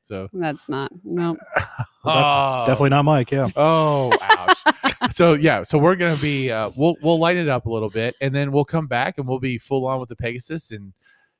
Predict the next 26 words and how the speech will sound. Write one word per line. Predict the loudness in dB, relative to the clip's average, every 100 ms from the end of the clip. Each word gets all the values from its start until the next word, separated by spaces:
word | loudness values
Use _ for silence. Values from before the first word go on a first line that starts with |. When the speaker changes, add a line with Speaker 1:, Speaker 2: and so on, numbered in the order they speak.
| -10
Speaker 1:
and | -8
then | -8 -10 -10
be | -8 -8 -10 -20
hot | -4 0 2
on | 0
the | -4
Derby | -6 -8 -8
trail | -6 -6
for | -8
twenty | -10 -8 -8
twenty-one, | -6 -8 -4 -2 -2
and | -2
hopefully | 0 2 2
the | 0
Speaker 2:
Mm-hmm. |
Speaker 1:
Derby's | -2 -6 -8
in | -10
May, | -8 -6 -6
and | -6 -10 -14 _ _ _ _
we'll | -8
see | -2
how | 0 0
it | -2
goes. | -8
Speaker 3:
Correct. | -8 -10 -8 -6
Yep. | -8